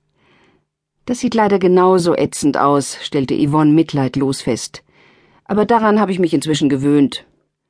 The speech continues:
Sie nahmen den Elefanten wieder heraus und besahen sich genauer. „Dieses Vieh zeichnet sich durch besondere Hässlichkeit aus. Außerdem stimmt die Anatomie nicht.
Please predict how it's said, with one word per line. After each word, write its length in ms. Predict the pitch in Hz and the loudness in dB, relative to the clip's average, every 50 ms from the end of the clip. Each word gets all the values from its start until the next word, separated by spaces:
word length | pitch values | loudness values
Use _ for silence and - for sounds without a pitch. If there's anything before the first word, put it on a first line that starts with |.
| _ _ _ _ _ _ _ _ _ _ _ _ _ | _ _ _ _ _ _ _ _ _ _ _ _ _
Sie 140 | - 196 196 | -4 0 2
nahmen 320 | 208 226 269 285 285 247 | 2 4 4 4 4 4
den 160 | 254 214 - | 2 2 0
Elefanten 560 | - 202 202 180 - - 185 185 - - 202 | 0 -2 -2 -2 -2 -2 -2 -2 -2 -2 -4
wieder 160 | 190 196 190 180 | -2 -2 -2 0
heraus 560 | 180 175 160 151 143 139 156 262 359 - - | -2 -2 -2 0 0 0 0 -2 -2 -4 -4
und 200 | - 269 - - | -4 -4 -4 -2
besahen 400 | 247 220 202 214 202 196 196 180 | -2 -2 0 0 2 2 2 0
sich 200 | 170 160 - - | 0 -2 -4 -4
genauer. 560 | 175 151 143 131 123 120 120 104 87 135 - _ _ _ _ _ _ _ _ _ _ _ _ _ _ _ - - - - - - - - | -4 -2 -2 0 -2 -2 -2 -2 -4 -4 -6 _ _ _ _ _ _ _ _ _ _ _ _ _ _ _ -20 -20 -20 -20 -20 -16 -8 -4
„Dieses 360 | 226 240 233 233 226 208 - | -2 0 0 0 -2 -2 -2
Vieh 200 | - - 254 247 | -2 0 0 0
zeichnet 400 | - - 240 220 208 - 214 190 | 0 0 0 0 0 0 -4 -4
sich 140 | - 208 - | -4 -4 -4
durch 180 | - 180 170 - | -4 -6 -4 -4
besondere 420 | 185 170 180 175 170 156 139 143 | -2 0 2 2 2 2 2 0
Hässlichkeit 600 | 175 170 147 - 156 143 143 - - 147 135 - | -2 -2 -2 -2 -4 -6 -4 -4 -4 -4 -4 -2
aus. 280 | - 104 135 147 - - - - - - _ - | -2 -2 -2 -2 -4 -10 -18 -20 -20 -12 _ -2
Außerdem 340 | - 254 254 320 302 285 240 | -2 0 2 4 4 4 2
stimmt 260 | - - 269 233 262 | 2 2 0 2 2
die 60 | - | 2
Anatomie 520 | - 254 233 214 - 233 240 262 311 359 | 2 0 0 0 2 2 4 6 6 6
nicht. 360 | 339 233 151 131 - - - | 6 4 2 0 -6 -12 -20